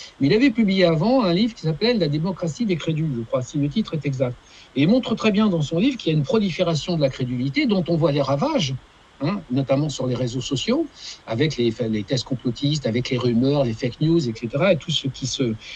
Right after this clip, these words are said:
tout ce qui se développe, euh, sur ces réseaux sociaux. Et on voit bien qu'en réalité, euh, il y a là, euh, une, un, un déficit et il y a une grosse déception,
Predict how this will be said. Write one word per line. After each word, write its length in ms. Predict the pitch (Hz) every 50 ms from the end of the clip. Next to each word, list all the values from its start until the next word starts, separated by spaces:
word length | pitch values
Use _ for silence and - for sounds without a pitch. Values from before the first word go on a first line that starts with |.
| - - -
tout 120 | - 180
ce 140 | 147 - 160
qui 180 | 143 - - 151
se 180 | 127 - 143
développe, 500 | 131 113 127 135 123 143 156 147 - -
euh, 200 | 127 123 120 113
sur 240 | 110 - - 143 135
ces 380 | - - 139 131 117 107 104 113 110
réseaux 260 | 107 131 135 120 147
sociaux. 460 | 135 - 135 123 - - 202 262 320 - - - - - _ _ _ _ _ _ _ _ - -
Et 100 | - 170 -
on 60 | 180
voit 120 | 165 185 185
bien 160 | 175 247 262
qu'en 140 | - 185 175
réalité, 420 | 156 147 151 143 - 285 349 349 - - - - - - - - -
euh, 220 | 165 156 143 143
il 60 | 151 156
y 80 | 185
a 60 | 170
là, 240 | 175 226 233 214 170
euh, 260 | 151 143 135 127 120 120 120 - -
une, 300 | 147 143 135 131 123 113 - - _ -
un, 140 | 123 123 123 -
un 80 | 139 135
déficit 560 | 123 180 160 - 190 160 - 311 330 - -
et 40 | 156
il 60 | 156
y 40 | 151
a 20 |
une 120 | 151 156
grosse 260 | 147 143 190 214 185 143
déception, 600 | 185 170 - 247 220 - - 330 349 277 180